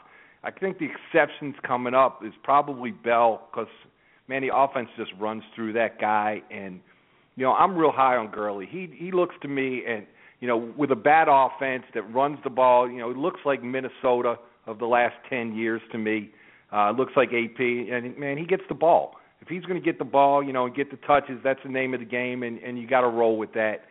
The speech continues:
So I, you know, I think those two are real good, you know, that are not gonna drop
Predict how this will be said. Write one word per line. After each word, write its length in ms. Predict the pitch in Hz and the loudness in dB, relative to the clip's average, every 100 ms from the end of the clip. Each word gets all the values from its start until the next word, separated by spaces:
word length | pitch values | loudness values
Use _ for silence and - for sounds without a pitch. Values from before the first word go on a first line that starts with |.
| - - _ - | -20 -20 _ 0
So 100 | 120 | 4
I, 220 | 123 127 | 6 4
you 100 | 127 | 2
know, 80 | 139 | 0
I 60 | |
think 340 | 139 185 139 - | 0 -2 -6 0
those 220 | 139 139 143 | 2 2 -2
two 300 | 143 139 127 - | -2 0 -2 -4
are 80 | 107 | -8
real 280 | 117 123 131 | -2 2 2
good, 500 | 123 127 123 120 - - | 2 4 4 2 -6 -12
you 100 | 127 | -6
know, 340 | 110 104 104 - | -2 -2 -4 -8
that 140 | 113 | -6
are 140 | 110 104 117 | -4 -6 -4
not 260 | 127 135 | 2 4
gonna 140 | 135 117 | 2 -4
drop 480 | 101 117 117 117 | 2 6 6 4